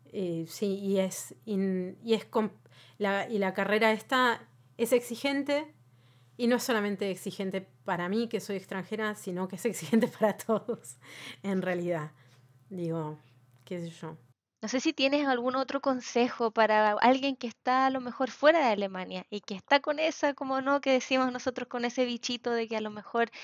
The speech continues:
Speaker 2: ir a otro lugar o aplicar a la, a la visa Working Holidays. ¿Qué le dirías basado en lo que,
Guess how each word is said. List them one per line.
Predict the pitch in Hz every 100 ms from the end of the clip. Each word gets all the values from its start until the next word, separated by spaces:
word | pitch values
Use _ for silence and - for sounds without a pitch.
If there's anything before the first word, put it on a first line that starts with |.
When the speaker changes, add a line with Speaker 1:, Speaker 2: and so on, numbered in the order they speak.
| - - _
Speaker 2:
ir | - 247 233
a |
otro | 214 214 208
lugar | 202 196 208 208 208
o | - 320 311 - -
aplicar | 226 226 214 220
a | 220
la, | 208 202 190 -
a | 214
la | 208
visa | 214 - 196
Working | 208 - 208 -
Holidays. | 202 202 196 -
¿Qué | 311
le | 320
dirías | 294 240 254 247
basado | 233 233 233
en | 233
lo | 220
que, | 208 214 202